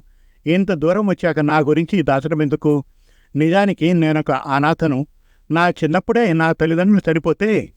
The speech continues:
మా బాబాయ్ నన్ను కొన్నాళ్ళు బాగానే చూశాడు.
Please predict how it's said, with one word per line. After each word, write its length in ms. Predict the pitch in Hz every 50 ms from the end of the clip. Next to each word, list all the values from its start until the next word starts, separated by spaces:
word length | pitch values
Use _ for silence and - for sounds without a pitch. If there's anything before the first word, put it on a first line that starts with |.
| _ _ _ _ _ _ _ -
మా 240 | 156 175 185 190 185
బాబాయ్ 480 | 156 165 170 180 185 170 214 214 196 143 - 165 160
నన్ను 220 | 170 180 180 175
కొన్నాళ్ళు 400 | - - 156 147 156 160 180 214
బాగానే 420 | 185 147 156 151 151 160 170 180 - -
చూశాడు. 380 | 151 135 - 156 139 117 117